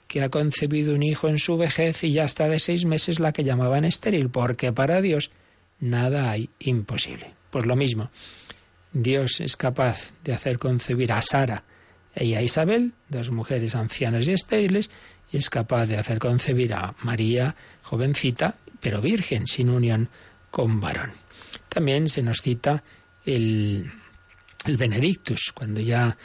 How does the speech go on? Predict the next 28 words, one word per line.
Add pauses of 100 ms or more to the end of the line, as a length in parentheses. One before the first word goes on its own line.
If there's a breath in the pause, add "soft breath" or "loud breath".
(300 loud breath)
eh,
en
efecto,
Isabel (380 loud breath)
ha
tenido
a
su
hijo
Juan
el
Bautista
y
Zacarías
recobra
la,
la,
la
voz, (400 loud breath)
dice,
"Auxilia", (1000)
perdón,
me
confundí,
esto
es
del
Magnificat,